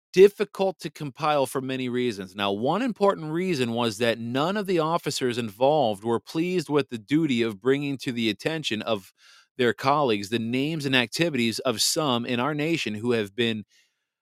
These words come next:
well, they have been in the past or presently engaged in what can only be described by law as treason and or sedition against their govern-,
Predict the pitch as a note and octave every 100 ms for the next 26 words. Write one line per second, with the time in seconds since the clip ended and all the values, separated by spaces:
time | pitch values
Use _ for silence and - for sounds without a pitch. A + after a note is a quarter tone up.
0 | _ _ A2+ A#2 B2+ C#3+ _ _ _ _
1 | _ _ A2+ A#2+ A#2+ G#2+ F#2 B2 A#2 -
2 | _ - D3 D3+ - _ _ A2 - C#3+
3 | G#2+ G#2 - _ _ A#2+ A#2 - F3 C3+
4 | A2 A2+ A#2+ C3 A2 C3 C3 G#2 A#2+ A2+
5 | G#2 - G#2+ A#2+ A#2+ _ _ - A#2+ -
6 | C3+ D3+ C#3 G#2+ A#2 A2 G#2+ G#2+ - B2+
7 | A#2+ A#2 G2+ G#2+ G2+ B2 A2+ G#2+ G#2 F#2+
8 | - C#3 B2+ A#2 C3 C3+ A2+ A2+ A2 A2
9 | G#2 G#2+ A2+ G#2 A2 G#2 G#2+ G2 - G#2
10 | A2 G2+